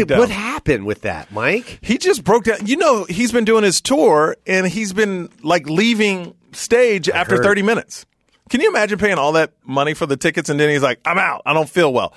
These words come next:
Speaker 1: So he's done several shows where he just left after, like, fifteen to thirty minutes on
Speaker 2: Now,
Speaker 1: stage.
Speaker 2: can they sue?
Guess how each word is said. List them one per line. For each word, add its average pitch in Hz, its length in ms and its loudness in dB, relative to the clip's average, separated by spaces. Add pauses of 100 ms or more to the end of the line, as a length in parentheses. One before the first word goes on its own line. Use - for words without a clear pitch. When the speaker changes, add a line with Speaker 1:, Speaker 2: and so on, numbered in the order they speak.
(200)
Speaker 1:
So 220 300 4
he's 208 280 0
done 190 220 0
several 170 360 0
shows 190 300 0
where 151 100 2
he 151 60 0
just 139 300 0
left 139 340 0
after, 120 220 -2
like, 123 260 0
fifteen 160 540 -2
to 110 300 4
thirty 143 220 2
minutes 113 300 0
on 101 100 0
Speaker 2:
Now, 226 60 4
Speaker 1:
stage. 120 160 2
Speaker 2:
can 226 100 0
they 269 200 2
sue? 262 560 -2